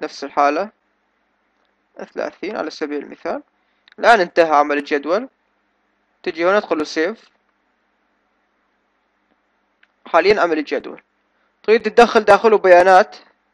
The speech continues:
تجي إلى insert هنا. نضع، شوف الاي دي. واحد مثلًا، طبعًا بلا ما يتدخل انت، لان احنا عملنا له اي اي قلنا، auto engracement، راح ينضاف مباشرة. فتقول له مثلًا نيم أسامة مثلًا.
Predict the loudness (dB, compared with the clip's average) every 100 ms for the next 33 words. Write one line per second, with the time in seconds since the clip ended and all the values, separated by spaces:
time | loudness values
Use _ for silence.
0 | _ _ _ _ _ _ -10 -2 0 0
1 | -2 -4 -4 -4 -6 -6 -6 -10 _ _
2 | _ _ _ _ _ _ _ _ _ _
3 | _ _ _ _ -8 -4 -4 -4 -4 4
4 | 4 4 2 -6 -6 _ _ _ _ _
5 | _ _ _ 2 2 2 -2 -6 -2 4
6 | 4 6 2 4 2 0 -2 -8 -6 -4
7 | -4 -2 -2 0 2 2 0 -6 -6 0
8 | 2 4 4 2 -4 -4 -6 -6 -4 -2
9 | 0 -2 -2 -4 -4 -8 -14 -14 _ _
10 | _ _ -2 0 0 4 2 2 -2 -2
11 | -4 -8 -14 -20 _ _ _ _ -16 -10
12 | -6 -4 -6 -4 -4 -2 -2 -2 -8 -20
13 | _ _ _ _ _ -16 -6 -4 -4 -6
14 | -8 -8 -8 -8